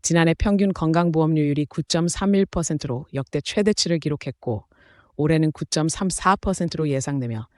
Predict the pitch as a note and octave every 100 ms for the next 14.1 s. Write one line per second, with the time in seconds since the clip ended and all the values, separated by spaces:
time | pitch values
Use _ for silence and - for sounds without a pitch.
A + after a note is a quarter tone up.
0 | _ - D#3 F3 G#3+ - E3+ D#3+ D#3+ D#3
1 | D3+ D3+ C#3 C#3 D#3+ _ - G3+ F#3 D3+
2 | C3 - A2+ - - _ - E3+ F3 F#3
3 | - D3 D3 E3+ E3+ E3 D#3+ - D#3+ -
4 | - D3 C#3+ D#3 E3 C#3 D3+ F3 E3 D#3
5 | D3 D3 C3+ B2+ D3 C#3 - B2+ A#2+ F#2+
6 | - _ _ _ _ _ _ - D#3 D3
7 | E3+ E3+ - D#3+ E3 D3+ D3 D3 C#3+ D3+
8 | C#3+ D3+ C3 - _ _ _ _ - E3+
9 | F3 F#3 E3+ E3 - D3+ D3 C#3+ C#3+ D3+
10 | - G#3+ - G#3 C#3+ A#2+ G2 - _ _
11 | _ - - D#3 E3 E3+ - D3+ C#3+ C#3
12 | - G#3+ G#3+ - E3 D3+ C#3 C3+ C3 C3+
13 | C#3 - E3 E3+ F3 D3+ C3+ C3 A#2+ F2